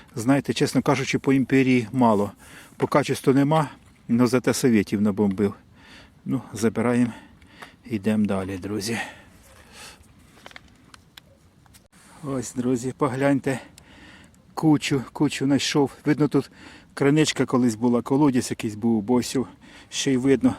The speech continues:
такі кольця поломані. І ціла куча битої цегли, прикиньте, да?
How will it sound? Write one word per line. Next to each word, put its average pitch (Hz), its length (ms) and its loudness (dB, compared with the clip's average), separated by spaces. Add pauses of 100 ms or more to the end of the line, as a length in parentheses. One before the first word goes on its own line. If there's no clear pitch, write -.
такі - 280 -2 (960)
кольця 147 400 2
поломані. 123 600 0 (1300)
І 135 60 -12
ціла 139 380 -6
куча - 380 -10 (960)
битої 127 380 -2
цегли, 110 540 -8 (300)
прикиньте, 113 560 -16
да? 127 180 -6